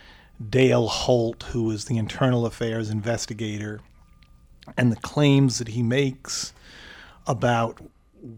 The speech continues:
where this one eyewitness was positioned. I want the audience to be engaged by that question.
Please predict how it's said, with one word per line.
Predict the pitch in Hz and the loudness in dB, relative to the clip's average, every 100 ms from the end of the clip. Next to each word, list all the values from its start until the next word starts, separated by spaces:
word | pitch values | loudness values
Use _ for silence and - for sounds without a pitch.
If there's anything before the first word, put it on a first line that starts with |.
| 113 | -4
where | 135 143 147 139 135 - - - | 0 2 4 4 2 -4 -16 -14
this | 113 139 135 - | -2 2 2 -2
one | 117 113 127 139 139 135 127 123 _ _ _ | -8 -2 2 4 4 2 0 -6 _ _ _
eyewitness | 131 127 131 120 135 135 117 98 - | -2 2 2 4 2 2 -8 -10 -12
was | 107 - | -14 -12
positioned. | 127 113 170 - 92 98 - _ - _ _ | -10 -4 -4 -6 -12 -20 -20 _ -20 _ _
I | 127 | -4
want | 131 139 151 131 - - - - - 127 | 0 4 2 0 -8 -20 -20 -20 -20 -12
the | 117 123 | -8 -6
audience | - 135 147 143 123 110 | 0 2 4 2 0 -4
to | - | -10
be | 117 123 127 | -8 -8 -4
engaged | 120 101 127 123 127 117 101 | -4 -2 -2 -2 -2 -6 -10
by | - 107 | -12 -10
that | 104 101 - | -10 -12 -12
question. | - 104 - - | -14 -14 -14 -16